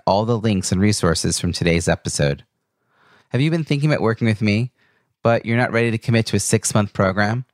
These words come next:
Send me an email to ask me about the More Fundamentals, a three-month program that gets the information you need to take your business to the next level through relationship-based business strategies and gives you access to the community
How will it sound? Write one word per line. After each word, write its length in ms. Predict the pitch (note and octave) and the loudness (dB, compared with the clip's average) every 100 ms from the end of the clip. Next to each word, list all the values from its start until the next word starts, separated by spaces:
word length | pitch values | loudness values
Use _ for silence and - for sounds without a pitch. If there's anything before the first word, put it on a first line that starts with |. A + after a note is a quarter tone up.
| _ _ _ _ _ | _ _ _ _ _
Send 300 | - D3 D#3 | -2 2 2
me 80 | F3 | 2
an 80 | D#3 | 2
email 460 | A#2 G2 F2+ E2 - | 2 2 0 -2 -6
to 120 | - | -2
ask 380 | G#2 A2+ C3 - | 0 2 0 -2
me 140 | A2 | 0
about 400 | G2 F#2 F2 E2+ F2 | 2 2 2 0 -2
the 80 | |
More 480 | F2 F#2+ G#2+ A#2+ B2+ - | 0 0 2 0 0 -2
Fundamentals, 760 | G#2 G2 F#2 F2 - D#2 - - _ _ _ - | -2 0 2 0 0 -2 -2 -10 _ _ _ -4
a 100 | - | -4
three-month 540 | - C3+ D3+ D#3 C#3 | 0 0 2 0 -2
program 580 | - A2 F#2+ F#2 F2 E2+ - _ | -2 0 2 0 0 -4 -8 _
that 80 | G#2+ | 0
gets 240 | A#2 A2 | 0 0
the 80 | - | -2
information 600 | - B2+ B2+ A#2+ A#2+ - | 0 0 0 0 0 0
you 80 | A2+ | 0
need 320 | G2+ F2+ E2+ | 2 0 0
to 60 | E2 | -2
take 300 | - G2+ - | 0 0 0
your 100 | F2+ | 2
business 440 | A2 G#2+ F#2+ F2+ | 2 2 0 -2
to 40 | - | 0
the 60 | |
next 240 | F#2 F#2 G#2 | -2 0 0
level 420 | A2 F#2 D#2+ - - - | 2 2 0 -4 -16 -8
through 140 | - A2 | -2 0
relationship-based 1000 | G#2+ G#2+ A#2 - A#2+ B2 - F#2+ F#2 - | 2 2 0 -2 0 0 2 0 0 0
business 300 | F#2+ F#2+ F2 | 0 0 0
strategies 680 | E2+ E2 D#2 - D#2 D#2 - _ _ - | 2 2 0 -2 -2 -4 -10 _ _ -2
and 240 | B2+ A#2+ | -2 0
gives 160 | G2 G2+ | -2 -2
you 40 | - | 0
access 500 | F#2 G2 - F2 - | 0 0 0 -2 -2
to 60 | - | -8
the 60 | |
community 640 | - G#2+ C3+ G#2+ E2+ D#2+ | -6 0 2 2 0 -4